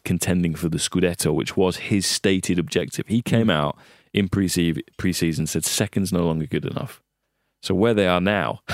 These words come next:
<laughs> is completely unacceptable. And, and so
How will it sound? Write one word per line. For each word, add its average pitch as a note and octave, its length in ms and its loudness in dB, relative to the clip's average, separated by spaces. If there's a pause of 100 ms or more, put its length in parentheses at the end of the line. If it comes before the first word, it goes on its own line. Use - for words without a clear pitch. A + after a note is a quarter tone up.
(160)
<laughs> C#5+ 300 -4
is - 120 2
completely C#3+ 580 2
unacceptable. - 760 -4 (720)
And, G2+ 420 2 (100)
and G#2 160 0
so G#2 400 4